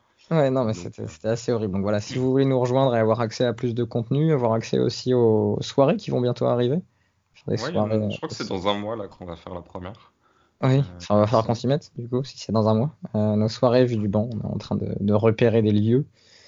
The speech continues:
Speaker 1: sur, euh, dans la ville, la belle ville de Paris pour, euh, pour nous réunir. Euh, on est aussi sur le Discord de Vue du Banc, vous pouvez le trouver sur, euh,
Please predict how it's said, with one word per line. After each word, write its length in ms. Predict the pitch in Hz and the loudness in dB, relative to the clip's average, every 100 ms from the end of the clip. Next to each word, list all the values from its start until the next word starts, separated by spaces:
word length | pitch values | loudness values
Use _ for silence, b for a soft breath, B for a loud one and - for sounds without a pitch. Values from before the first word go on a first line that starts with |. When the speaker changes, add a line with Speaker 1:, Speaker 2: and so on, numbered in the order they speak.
| b b _ | b b _
Speaker 1:
sur, 280 | - 98 95 | -6 0 2
euh, 460 | 101 104 101 101 | 4 2 2 0
dans 100 | 101 | 2
la 100 | 104 | 2
ville, 260 | 104 113 110 | 2 2 2
la 80 | 104 | 4
belle 160 | 107 | 4
ville 120 | 104 107 | 4 4
de 80 | |
Paris 320 | 107 110 113 113 | 4 4 4 2
pour, 280 | - 107 | 0 0
euh, 100 | 113 117 | 0 0
pour 160 | 117 135 | 0 4
nous 120 | 135 | 6
réunir. 480 | 135 131 139 156 147 | 6 6 8 6 6
Euh, 180 | 131 | 4
on 160 | 123 131 | 4 4
est 40 | |
aussi 200 | 131 - | 4 2
sur 180 | 139 127 | 0 2
le 80 | 117 | 2
Discord 480 | 113 120 - 127 120 | 2 0 4 4 4
de 160 | 113 | 4
Vue 300 | 98 98 107 | 2 2 0
du 100 | 95 | 0
Banc, 160 | 101 113 | 4 4
vous 100 | 110 | 2
pouvez 220 | 110 - - | -2 -4 -4
le 60 | |
trouver 360 | 107 - 113 104 | -4 -6 0 0
sur, 300 | 104 104 | 0 -2
euh, 40 | 98 | -2